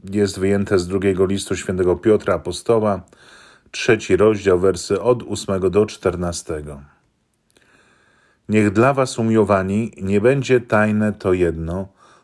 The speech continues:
że jeden dzień u Pana jest jak tysiąc lat,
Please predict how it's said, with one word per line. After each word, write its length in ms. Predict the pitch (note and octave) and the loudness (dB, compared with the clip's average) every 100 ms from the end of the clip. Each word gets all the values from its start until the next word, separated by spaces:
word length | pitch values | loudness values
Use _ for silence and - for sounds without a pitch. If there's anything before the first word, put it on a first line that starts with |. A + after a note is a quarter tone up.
| - | -14
że 220 | F2+ F#2+ | -2 4
jeden 260 | A2+ B2+ A2+ | 4 4 0
dzień 180 | G#2 C3+ | -2 -2
u 100 | B2+ | 0
Pana 540 | - F2 F#2 A#2 A#2 - | 0 0 0 -2 -4 -6
jest 260 | A#2+ C3+ | -4 0
jak 180 | A#2+ - | -2 -2
tysiąc 440 | - A2 G#2 F#2+ G#2+ | -6 -4 -4 -4 -2
lat, 440 | F#2+ F2 - | -2 -2 -10